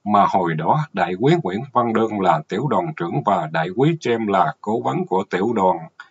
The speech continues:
Cho đến năm một nghìn chín trăm chín mươi hai, hai người bạn cũ mới gặp lại nhau. Hai người vẫn gọi nhau một cách thân mật là Đại Quý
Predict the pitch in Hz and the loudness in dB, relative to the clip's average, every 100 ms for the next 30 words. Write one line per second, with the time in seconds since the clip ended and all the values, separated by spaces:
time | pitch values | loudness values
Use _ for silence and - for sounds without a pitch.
0 | _ - - _ _ - 226 120 151 147 | _ -20 -20 _ _ 4 4 4 2 2
1 | 117 87 82 107 87 80 113 147 143 113 | 2 -2 -2 -2 -2 -4 -2 -2 -2 -4
2 | 107 120 156 123 113 113 104 101 - _ | -4 0 2 2 2 -2 -4 -8 -16 _
3 | _ _ 143 127 110 95 80 - 85 101 | _ _ 2 2 4 2 0 -2 -2 -2
4 | - - 151 156 92 85 - 85 90 107 | -4 0 0 2 0 -4 -4 -4 -4 -4
5 | 110 104 101 _ _ _ - 135 117 104 | -4 -4 -8 _ _ _ -2 0 2 0
6 | 82 76 - 143 170 95 110 113 104 90 | -2 -6 -4 0 0 0 -2 -2 -2 -4
7 | 85 - 156 - - 104 101 170 - 196 | -4 -4 -4 -4 -6 -2 -2 -2 -2 0
8 | 165 151 151 95 113 143 | 0 -2 -6 -4 0 0